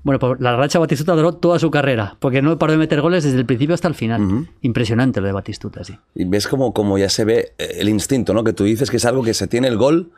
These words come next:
Speaker 1: Eso, el gol
Speaker 2: puede
Speaker 1: se
Speaker 2: ser
Speaker 1: tiene.
Speaker 2: buenísimo,
Speaker 1: Por eso lo digo, o sea,
Speaker 2: pero no
Speaker 1: Ansu Fati
Speaker 2: tenerlo.
Speaker 1: tiene gol. Y eso se puede mejorar,
Speaker 2: Ujú,
Speaker 1: pues se puede
Speaker 2: claro, por
Speaker 1: mejorar,
Speaker 2: supuesto.
Speaker 1: por supuesto.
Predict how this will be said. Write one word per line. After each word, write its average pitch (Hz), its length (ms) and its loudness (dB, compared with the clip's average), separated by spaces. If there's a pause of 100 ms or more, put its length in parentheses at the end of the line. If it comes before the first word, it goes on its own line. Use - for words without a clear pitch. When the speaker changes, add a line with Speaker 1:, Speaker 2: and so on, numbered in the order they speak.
(160)
Speaker 1:
Eso, 135 180 -2
el 160 100 2
gol 147 80 4
Speaker 2:
puede 156 100 4
Speaker 1:
se 190 80 2
Speaker 2:
ser 170 100 4
Speaker 1:
tiene. 160 180 2
Speaker 2:
buenísimo, 151 720 2 (140)
Speaker 1:
Por 135 140 0
eso 139 160 0
lo 120 80 2
digo, 120 160 2
o 123 40 -2
sea, - 120 0
Speaker 2:
pero - 140 0
no 90 100 0
Speaker 1:
Ansu 165 160 2
Fati 220 140 2
Speaker 2:
tenerlo. 151 40 -12
Speaker 1:
tiene 156 200 2
gol. 110 260 -2 (360)
Y 135 100 0
eso 190 280 0
se - 160 -4
puede 127 220 0
mejorar, 135 580 0
Speaker 2:
Ujú, 85 140 -4
Speaker 1:
pues - 140 0
se 78 100 -4
puede - 160 -2
Speaker 2:
claro, 107 100 -4
por - 100 -6
Speaker 1:
mejorar, 139 240 2
Speaker 2:
supuesto. - 120 -4
Speaker 1:
por - 80 -4
supuesto. 139 520 -2